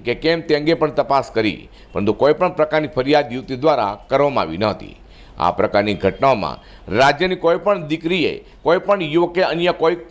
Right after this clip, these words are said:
પણ ઈસમ પાછળ પડીને હેરાનગતિ કરતો હોય તો પોલીસનો સંપર્ક કરી લેવો ખૂબ જ ખાસ જરૂરી છે. ફરિયાદ કરનાર યુવતી અંગેની તમામ માહિતી પણ ગુપ્ત રાખવાનું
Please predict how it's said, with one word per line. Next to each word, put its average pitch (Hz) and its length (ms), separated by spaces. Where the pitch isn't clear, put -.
પણ 165 160
ઈસમ 180 320
પાછળ 147 360
પડીને 147 280
હેરાનગતિ 135 640
કરતો 113 400
હોય 107 200
તો 110 120
પોલીસનો 156 400
સંપર્ક 147 400
કરી 139 260
લેવો 135 180
ખૂબ 147 200
જ 135 100
ખાસ 90 280
જરૂરી 110 420
છે. - 100
ફરિયાદ 107 360
કરનાર 117 320
યુવતી 120 260
અંગેની 123 300
તમામ 156 320
માહિતી 156 300
પણ 143 200
ગુપ્ત 156 180
રાખવાનું 135 420